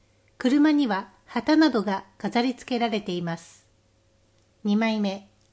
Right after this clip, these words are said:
市政施行時の本田二丁目交差点。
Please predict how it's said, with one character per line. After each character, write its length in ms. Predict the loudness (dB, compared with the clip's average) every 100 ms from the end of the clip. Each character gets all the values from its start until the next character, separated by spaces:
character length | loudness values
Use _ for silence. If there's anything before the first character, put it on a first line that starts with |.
| _
市 160 | -8 -4
政 320 | 4 4 4
施 100 | -2
行 240 | 2 2
時 160 | 2 -2
の 240 | -2 -6 -12 _ _
本 220 | 2 4
田 100 | 4
二 140 | 0 0
丁 240 | 0 0
目 120 | 0 -2
交 200 | -4 -6
差 200 | -4 -6
点。 340 | -4 -6 -10